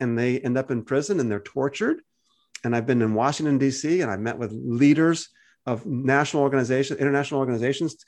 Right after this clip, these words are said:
who've told the stories about Palestinian families that have been, the kids have been tortured and,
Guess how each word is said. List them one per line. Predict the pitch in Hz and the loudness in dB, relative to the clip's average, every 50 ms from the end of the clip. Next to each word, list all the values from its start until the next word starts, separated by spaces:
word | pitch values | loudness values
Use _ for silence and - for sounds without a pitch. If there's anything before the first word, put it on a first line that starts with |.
| _ _ _ | _ _ _
who've | 131 113 - - _ | -8 -8 -8 -12 _
told | - 139 139 143 135 | 0 2 2 2 2
the | 135 | 0
stories | 131 - - 131 131 147 151 131 | 0 2 2 2 2 2 0 0
about | 131 127 123 - - - - | 0 0 -2 -2 -4 -10 -12
Palestinian | - 143 123 - - 135 135 131 | -10 -10 -6 -6 -2 0 0 -2
families | 127 - 143 143 147 147 127 | 0 -2 -2 -2 0 0 -2
that | 120 | -2
have | 104 101 | -2 -4
been, | 104 104 - _ _ _ - | -4 -6 -8 _ _ _ -4
the | 127 | -2
kids | 117 - 139 127 | 2 2 2 2
have | 120 | 2
been | 131 120 | 0 -2
tortured | - - 139 135 135 135 165 175 170 135 | 0 2 2 2 2 2 -2 0 0 0
and, | 104 98 | -2 -2